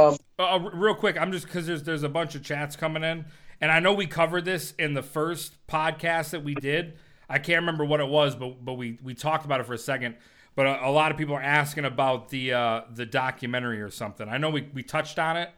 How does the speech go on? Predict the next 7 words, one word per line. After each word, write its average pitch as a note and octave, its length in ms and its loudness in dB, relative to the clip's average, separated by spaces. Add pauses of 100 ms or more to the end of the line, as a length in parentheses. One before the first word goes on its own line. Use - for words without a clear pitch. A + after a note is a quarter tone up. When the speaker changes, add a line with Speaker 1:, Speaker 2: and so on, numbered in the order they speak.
(460)
Speaker 2:
um, A#2 580 -2
the, B2+ 300 -4
the A#2+ 160 -4
John C3+ 360 -2
Kick D3 200 -8
Jazz D#3 360 0
documentary. D#3 640 -6